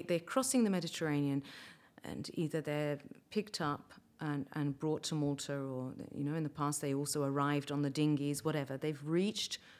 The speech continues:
Europe. I used, I used to call it the Dick Whittington syndrome, believing that, you know, Malta, that Malta is part of Europe and, and paved in gold. And they're immediately placed in detention for months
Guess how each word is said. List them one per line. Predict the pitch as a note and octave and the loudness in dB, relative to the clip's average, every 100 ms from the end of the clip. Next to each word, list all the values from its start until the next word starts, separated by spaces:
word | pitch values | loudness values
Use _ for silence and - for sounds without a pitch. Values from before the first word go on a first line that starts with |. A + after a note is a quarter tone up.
| - _ | -20 _
Europe. | C#3+ C#3+ B2+ B2 - - - - _ - - | -2 0 2 0 -2 -6 -20 -20 _ -18 -6
I | |
used, | D#3+ - - | -6 -6 -6
I | D3+ | -4
used | D3+ - | -4 -4
to | |
call | - D3 | -2 -2
it | - | -2
the | |
Dick | C#3+ D#3+ D#3 | -4 -4 -4
Whittington | D#3+ D3+ - C3+ B2+ A#2+ B2+ | -4 -2 -2 -2 -4 -6 -4
syndrome, | - B2+ B2+ D3 B2+ C3 | -4 -2 -2 -4 -6 -6
believing | D3 D3 C#3 D3 | -2 -2 0 -2
that, | C#3 C3 | -2 -2
you | C#3 | -2
know, | C#3 E3+ F3 | -2 -2 -2
Malta, | D3+ D3 - - | -2 -2 -6 -4
that | C#3 - | -4 -2
Malta | D3+ D3+ - D3 | -2 -2 -2 -2
is | C3+ C3 | -2 -6
part | - F3 | 0 0
of | D#3+ D3 | 2 0
Europe | D3 C#3 C#3+ | -2 -2 -2
and, | C#3+ C3+ | -4 -4
and | D#3 | -8
paved | C#3 C#3+ C3 C#3 | -4 -4 -2 0
in | C#3 | 0
gold. | C3+ B2 - - - - - - - - - | 0 -2 -4 -10 -18 -18 -16 -18 -20 -12 -2
And | F3+ | 2
they're | F3+ F3+ | 4 6
immediately | F#3+ G3+ G3 F3+ F3 | 6 6 2 -2 -4
placed | - D#3 D3+ - | -2 -2 -2 0
in | D3 | 0
detention | C#3+ - C3 B2 - C#3+ - _ _ _ _ - - - | 0 -2 -4 -2 -6 -8 -12 _ _ _ _ -20 -20 -16
for | - - F#3 | -12 2 4
months | F3 E3 B2+ - - - | 6 6 4 -4 -4 -2